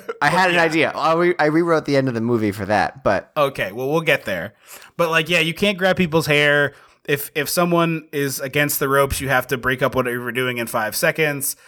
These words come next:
Speaker 1: You can't use the ropes to aid you in a pin. If someone is being pinned and they grab the rope, they break the pin. There's all sorts of rules regarding that stuff.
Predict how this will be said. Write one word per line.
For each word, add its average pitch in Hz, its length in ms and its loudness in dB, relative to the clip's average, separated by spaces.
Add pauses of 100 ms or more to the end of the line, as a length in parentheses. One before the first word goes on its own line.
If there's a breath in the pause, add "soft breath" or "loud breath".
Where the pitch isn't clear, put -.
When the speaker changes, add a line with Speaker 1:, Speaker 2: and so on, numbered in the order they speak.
(160 loud breath)
Speaker 1:
You 135 240 -6
can't 151 280 2
use 143 240 0
the 143 100 4
ropes 135 260 2
to - 60 -4
aid 131 280 -2
you 127 180 0
in 117 100 0
a 110 40 -4
pin. 175 420 4
If 123 180 -6
someone 147 420 2
is 131 140 -8
being 135 300 -2
pinned 143 240 0
and 127 100 -2
they 120 80 -2
grab 117 220 -2
the 117 100 -8
rope, 135 260 2
they 117 140 -4
break 107 400 -8
the 101 80 -12
pin. 165 320 2
There's 156 180 0
all 147 140 4
sorts 123 260 -4
of 104 180 -16
rules 113 420 -8 (100)
regarding 120 500 2
that 98 220 -4
stuff. - 400 -8